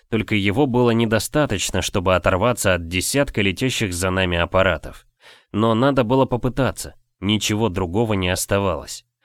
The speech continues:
Автоматическое наведение зафиксировало прицелы на трёх токарских боевых флайерах.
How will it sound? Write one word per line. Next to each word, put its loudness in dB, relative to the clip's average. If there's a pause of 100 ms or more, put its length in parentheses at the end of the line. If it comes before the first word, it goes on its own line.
(220)
Автоматическое 0
наведение 2
зафиксировало 2
прицелы 2
на 4
трёх 2
токарских -2
боевых 2
флайерах. -2